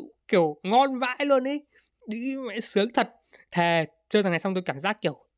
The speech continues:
mà rất là dễ chơi nha, nó không hề khó như Doc Ock và các ông chỉ cần spam cho tôi ba, bốn, năm và nhét một, hai vào trong. Thế thôi, khi nào có sáu thì dùng. Đó, thấy không?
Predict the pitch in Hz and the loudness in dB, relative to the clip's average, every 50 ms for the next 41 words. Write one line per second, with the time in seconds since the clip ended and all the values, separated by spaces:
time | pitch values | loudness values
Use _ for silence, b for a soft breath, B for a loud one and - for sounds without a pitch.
0 | _ - 175 170 160 - _ _ _ - - 233 240 202 170 180 - - 220 196 | _ -2 0 0 0 -2 _ _ _ -4 -2 -2 0 0 -2 -2 -2 0 0 0
1 | 185 185 160 147 143 147 160 - - 226 208 180 170 151 139 - _ - 156 165 | 2 0 -2 -4 -6 -8 -6 -2 -2 -2 0 2 0 0 0 -2 _ 0 2 2
2 | 190 196 208 214 214 220 214 190 160 147 - _ _ _ _ _ _ _ _ _ | 2 0 -4 -4 -4 -4 -2 -2 -6 -6 -6 _ _ _ _ _ _ _ _ _
3 | - - - 208 196 - 151 135 131 - - - 185 180 - 180 - 180 165 151 | -6 -2 -2 0 0 0 -2 -4 -4 -6 -4 -2 -2 -2 -2 -2 -2 -2 -4 -4
4 | - _ - 180 175 170 156 147 156 170 185 190 175 151 135 _ - - - 143 | -8 _ -2 0 0 0 0 -2 -2 0 0 -2 -2 -2 -8 _ -20 -14 -8 -6
5 | 147 147 196 208 196 165 - - 170 156 143 135 - 160 151 135 b b b b | -4 -2 -2 0 -2 -2 -2 -2 -4 -2 -2 -2 -2 -2 -2 -4 b b b b
6 | b b - 160 - 185 165 - - - - 214 202 175 151 156 151 - 170 185 | b b -2 2 2 2 2 2 -2 -4 0 0 2 2 0 -2 -2 -2 0 0
7 | 190 160 156 139 123 _ _ _ - 143 139 147 151 156 170 | 2 2 2 0 0 _ _ _ -8 -6 -4 -2 0 0 -2